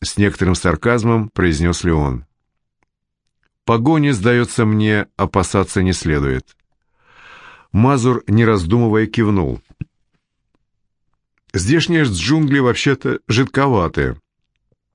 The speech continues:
Встречаются и более непролазные дебри. Ему однажды приходилось бывать, и воспоминания остались самые мерзкие. Но даже в этих местах преследовать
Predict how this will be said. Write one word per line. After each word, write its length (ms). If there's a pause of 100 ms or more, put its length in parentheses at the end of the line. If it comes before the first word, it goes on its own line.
(480)
Встречаются 680
и 60
более 360
непролазные 680
дебри. 480 (280)
Ему 240
однажды 540
приходилось 640
бывать, 560 (420)
и 120
воспоминания 640
остались 420
самые 380
мерзкие. 720 (760)
Но 180
даже 320
в 60
этих 260
местах 540
преследовать 840